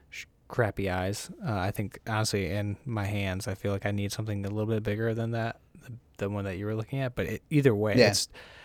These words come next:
Speaker 1: I think yours is really cool because it's like a, um,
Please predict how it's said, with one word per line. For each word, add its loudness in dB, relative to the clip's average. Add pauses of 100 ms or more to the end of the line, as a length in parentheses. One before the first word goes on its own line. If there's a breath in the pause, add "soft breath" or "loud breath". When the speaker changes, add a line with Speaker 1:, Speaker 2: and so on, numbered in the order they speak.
(140 loud breath)
Speaker 1:
I 4
think 0
yours 2
is -2
really 2
cool -2
because -4
it's -4
like -2
a, -2 (760 soft breath)
um, -4